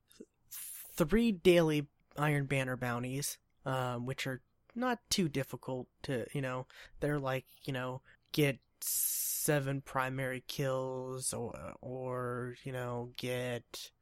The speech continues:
three heavy kills, stuff like that. So, so, stuff that's not too challenging. But then they have these weekly, um, they have three weekly bounties that, you know, you pick up anytime and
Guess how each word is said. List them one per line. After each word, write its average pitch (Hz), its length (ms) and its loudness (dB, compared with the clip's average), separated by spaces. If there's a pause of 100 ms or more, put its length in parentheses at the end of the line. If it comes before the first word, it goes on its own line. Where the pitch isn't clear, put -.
(500)
three 147 300 2
heavy 135 300 0
kills, 131 640 -2
stuff - 280 -2
like 139 180 -2
that. 120 280 -2
So, - 160 -2
so, - 260 4
stuff 220 360 4
that's - 240 -4
not 151 260 0
too 135 420 -2
challenging. 127 720 -2 (300)
But 143 240 -2
then 190 160 6
they 165 140 4
have 160 220 2
these 143 260 0
weekly, 135 640 -4 (280)
um, 123 280 -2
they 135 120 -2
have 131 120 -2 (160)
three 160 260 2
weekly 143 460 -2
bounties 120 680 -6 (320)
that, 123 180 -2 (140)
you 143 120 -2
know, 120 100 -2
you 123 200 -6 (140)
pick 156 200 0
up 135 260 2 (520)
anytime 131 760 -4
and 127 200 -8